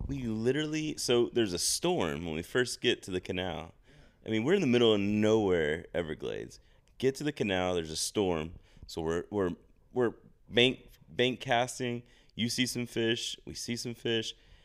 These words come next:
but then a skiff comes off the water. What did he say? He's talking about expectations. He comes off the water and says, "We've been pulling up six-pound peacocks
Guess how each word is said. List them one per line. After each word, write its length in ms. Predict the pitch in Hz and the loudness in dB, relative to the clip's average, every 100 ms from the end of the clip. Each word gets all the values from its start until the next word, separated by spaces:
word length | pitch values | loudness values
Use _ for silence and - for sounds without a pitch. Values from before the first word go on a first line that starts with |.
| _ - | _ -6
but 200 | 98 - | -6 2
then 400 | 139 180 175 - - 101 | 4 4 0 -6 -12 -8
a 60 | |
skiff 540 | 95 - - 180 131 - | -4 -4 0 0 0 -6
comes 300 | 139 110 - | -6 -6 -6
off 280 | 131 151 165 | -6 -6 -4
the 100 | 165 | -4
water. 460 | 135 143 165 98 92 _ _ _ _ _ - | -2 -2 -2 -6 -14 _ _ _ _ _ -10
What 160 | 175 | -4
did 100 | 202 | -2
he 120 | 196 185 | 0 0
say? 420 | - 202 170 - - - - | 2 2 2 -2 -14 -18 -12
He's 120 | - | -6
talking 240 | 196 196 | -2 0
about 140 | 185 - | 0 2
expectations. 800 | 170 - 180 - 175 - 131 - | 2 2 0 2 4 4 2 0
He 100 | 202 | -2
comes 380 | - 214 214 214 | 4 6 6 6
off 160 | 202 | 4
the 100 | 202 | 2
water 300 | 170 208 214 | 4 4 6
and 140 | 175 156 | 4 4
says, 320 | 180 156 156 - - - | 8 6 6 -8 -14 -4
"We've 340 | 151 220 240 | 0 0 2
been 180 | 240 226 | 2 2
pulling 360 | 190 196 185 | 2 2 4
up 160 | 151 147 | 2 2
six-pound 840 | - - 233 - - 208 185 190 | 0 2 2 0 -6 -6 -4 -4
peacocks 720 | - 214 226 - 113 120 - | -4 -4 -4 -2 -2 -2 -6